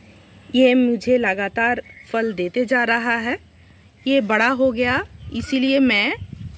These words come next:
और चार पांच पौधा लगा रही हूँ, जिसकी वजह से आप लोगों को दिखाया।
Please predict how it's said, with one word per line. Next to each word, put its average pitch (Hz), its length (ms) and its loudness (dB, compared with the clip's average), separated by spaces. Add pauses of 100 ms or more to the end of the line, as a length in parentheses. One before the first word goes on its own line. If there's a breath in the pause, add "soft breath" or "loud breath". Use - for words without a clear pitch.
(140)
और - 360 -2 (1080)
चार 254 260 2
पांच 247 300 -6
पौधा 202 340 -4
लगा 208 300 -2
रही 240 220 -2
हूँ, 233 160 0 (1500)
जिसकी 226 280 2
वजह 226 240 2
से 240 160 -2
आप 214 160 -4
लोगों 214 180 -2
को 220 140 -4
दिखाया। 196 540 -4